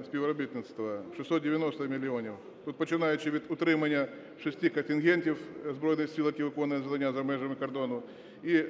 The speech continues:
ем, інші заходи. Призив громадян на військову службу — дев'яносто п'ять мільйонів. Передбачається призив на строкову службу в кількості,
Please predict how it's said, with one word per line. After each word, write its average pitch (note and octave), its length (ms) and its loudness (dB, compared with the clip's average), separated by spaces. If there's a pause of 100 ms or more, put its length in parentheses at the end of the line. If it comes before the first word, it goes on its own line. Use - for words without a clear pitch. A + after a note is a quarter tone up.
(100)
ем, C3 380 -2 (1800)
інші E3 420 0
заходи. A2 400 0 (520)
Призив D#3 460 4 (240)
громадян D3+ 440 2
на D3+ 80 0
військову D3 380 0
службу — A2+ 440 -4 (720)
дев'яносто D#3 420 2
п'ять D3+ 260 2
мільйонів. D#3 440 2 (440)
Передбачається D3 680 2
призив D3+ 400 2
на C#3+ 100 0
строкову D3 400 0
службу C#3 320 -2
в - 60 -10
кількості, C#3 480 -2